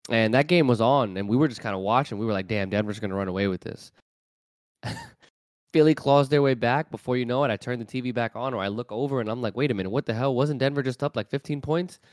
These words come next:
And Philadelphia comes out on top, and they win by seven. Uh, not to take away from Jokic, but Jokic kinda got locked up a little bit in that third and fourth quarter. And not locked up. His life was made difficult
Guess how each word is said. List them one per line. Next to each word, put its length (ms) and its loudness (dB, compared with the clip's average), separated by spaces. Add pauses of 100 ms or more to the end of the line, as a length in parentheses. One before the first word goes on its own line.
(280)
And 200 -4
Philadelphia 540 4
comes 280 0
out 100 4
on 140 2
top, 240 0
and 100 -4
they 60 2
win 220 0
by 140 2
seven. 440 -4 (420)
Uh, 200 0
not 160 2
to 80 -8
take 220 0
away 180 6
from 140 -4
Jokic, 460 2
but 320 -4
Jokic 460 -4
kinda 220 -4
got 180 0
locked 300 0
up 180 -2
a 40 -6
little 200 2
bit 160 0
in 120 -2
that 180 -2
third 180 -2
and 140 -4
fourth 260 -4
quarter. 440 0 (200)
And 100 -2
not 200 4
locked 240 2
up. 260 2
His 160 -6
life 300 0
was 120 -8
made 360 -2
difficult 580 -2